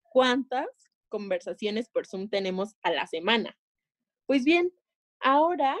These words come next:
con la pandemia, pues tenemos que estar preparados para tener una entrevista laboral por estos medios. ¿Alguna vez ustedes han hecho una entrevista justamente por video?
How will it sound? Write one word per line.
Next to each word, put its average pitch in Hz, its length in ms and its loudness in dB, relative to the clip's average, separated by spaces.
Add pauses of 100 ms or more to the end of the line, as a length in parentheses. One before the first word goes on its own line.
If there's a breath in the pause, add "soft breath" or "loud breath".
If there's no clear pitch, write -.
(140)
con 214 180 -8
la 196 120 -8
pandemia, 220 600 -4
pues 208 160 -6
tenemos 254 380 2
que 277 60 -6
estar 254 280 -2
preparados 247 840 2
para 190 420 -2 (360)
tener 240 300 4
una 294 180 2
entrevista 233 600 -4
laboral 208 560 -2 (180)
por 214 180 2
estos 233 300 0
medios. 254 540 2 (460)
¿Alguna 277 440 4
vez 294 280 -2
ustedes 247 600 2 (180)
han 220 180 2
hecho 233 560 2
una 208 680 -2
entrevista 202 720 -2
justamente 233 580 0
por 196 240 -2
video? 190 480 0